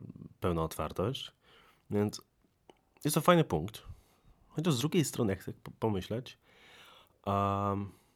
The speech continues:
to już były w historii browary, których piwowar na przykład przez jakiś czas nie był powszechnie znany z powodu po prostu, e, prawnych. Nie mógł się jeszcze ujawnić, e,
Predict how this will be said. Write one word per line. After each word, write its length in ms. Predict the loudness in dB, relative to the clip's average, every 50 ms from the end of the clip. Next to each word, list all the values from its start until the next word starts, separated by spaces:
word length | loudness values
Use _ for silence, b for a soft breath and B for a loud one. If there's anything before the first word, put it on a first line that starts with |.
| B B -12 -6 0
to 80 | 0
już 80 | 0 0
były 240 | 2 2 2 2 2
w 60 | 2
historii 460 | -2 -4 -4 0 0 0 0 0 -2
browary, 460 | -4 -6 -8 -6 -6 -4 -2 -2 -2 -4 b b b b b b b b b b b -8 -8 -8 -10
których 760 | -16 _ -6 -4 -4 -2 -2 -2 -2 0 -2 -2 -2 -6
piwowar 480 | -10 -10 -8 -6 -4 -2 -2 -2 -2 -2
na 120 | -4 -4
przykład 360 | -4 -6 -8 -6 -4 -4 -4 -4
przez 160 | -4 -6 -4
jakiś 260 | -4 -6 -6 -10 -10
czas 160 | -10 -8 -6
nie 160 | -4 -4 -2
był 280 | 0 0 0 0 0 -4 -10 _ _ _ _ b b b b b b b b b b b b _ _ -6
powszechnie 880 | -6 -6 -6 -6 -6 -4 -2 -2 -4 -4 -6 -6 -4 -2 0 -2 -2 -4 -8 _ _ _ -12
znany 400 | -8 -4 -2 -2 0 0 0 0
z 100 | 0 0
powodu 340 | -2 -4 -2 -2 -4 -4 -4
po 60 | -4
prostu, 520 | -4 -4 -2 -4 -4 -4 -2 -2 -2 -4 B B B B B B B B B B B B
e, 180 | -2 -2 2
prawnych. 460 | 8 8 8 8 8 2 -10 -12 -20 _ _ _ _ -6
Nie 120 | -4 -2
mógł 160 | -2 -2 -4 -6
się 220 | -6 -6 -4 -6
jeszcze 240 | -6 -8 -8 -8 -8
ujawnić, 840 | -6 -4 -2 0 0 0 0 0 -2 -2 -4 -6 -6 -6 -6 -8 -8
e, 60 | -8